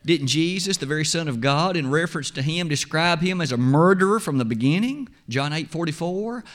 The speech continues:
Didn't he call him a liar who is such that the truth does not, nor has it ever dwelt within him?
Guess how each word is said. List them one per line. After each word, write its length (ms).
Didn't 180
he 60
call 320
him 200
a 60
liar 540
who 280
is 180
such 320
that 120
the 80
truth 500
does 320
not, 380
nor 320
has 320
it 100
ever 340
dwelt 380
within 320
him? 320